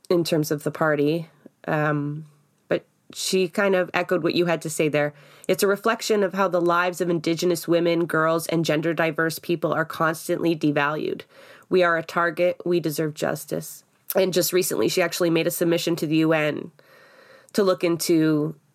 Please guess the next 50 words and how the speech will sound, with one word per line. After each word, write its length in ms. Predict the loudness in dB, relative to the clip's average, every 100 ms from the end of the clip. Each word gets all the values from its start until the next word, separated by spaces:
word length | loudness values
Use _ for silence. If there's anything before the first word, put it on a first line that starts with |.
| _ -2
the 120 | 0
different 280 | 2 0 2
levels 320 | 2 2 -2
of 80 | -2
government 440 | -2 0 -2 -2
failure 500 | 0 2 2 0 -4 -10 _ _ _ -18 -2
that 180 | 0 2
got 200 | 2 2
us 160 | -2
to 140 | -4 -4
this 200 | -4 -2
place. 640 | 0 0 0 -8 -12 -14 -8
'Cause 300 | 0 0 2
the 80 | 0
Liberals 380 | 0 2 0 0
are 80 | -2
sitting 360 | 0 0 2
there 160 | 0 0
trying 320 | -2 0 0
to 120 | -4
seem 380 | -6 0 2 2
really, 540 | 2 2 2 2 -2 -8 _ _ _ _ 0
"Oh, 320 | 2 4 2
well, 400 | 2 2 2 0
you 160 | 0
know, 140 | 0 0
with 120 | -2
a 60 | -2
premier 380 | 0 2 2
like 240 | 2 0 0
that, 260 | 0 0
what 140 | 0 0
are 40 |
you 60 | 2
gonna 180 | 0 0
do? 420 | 0 2 2 2
We 140 | 0
can't 280 | 0 0 0
help 280 | 0 -2 0
you." 140 | 0
We'd 220 | 2 2
love 240 | 2 0 -4
to. 220 | -10 -4
We 160 | 0 2
would 200 | 0 0
love 260 | -2 -2 -4
to, 280 | -8 -8 -10 -18 -6
but 100 | -2
have 180 | 0 0
no, 160 | 0